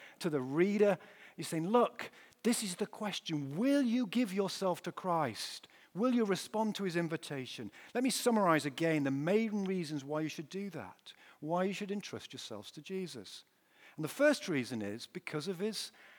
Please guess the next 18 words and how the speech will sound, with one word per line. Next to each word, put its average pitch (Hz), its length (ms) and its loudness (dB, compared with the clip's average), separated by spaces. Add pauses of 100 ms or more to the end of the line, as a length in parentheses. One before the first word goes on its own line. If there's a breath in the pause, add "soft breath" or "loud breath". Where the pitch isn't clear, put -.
heavenly 131 640 0 (180)
origin. 143 640 -4 (800)
We 131 60 -12
see 170 180 6
that 147 160 6
there 127 180 6
in 139 100 0
verse 131 200 0
thirty-one. 156 580 0 (380 loud breath)
"The 156 80 0
one 190 280 8
who 269 80 6
comes 175 320 0
from 196 120 -4
above 120 280 0
is 135 100 -8
above 190 340 -2
all." 98 280 -2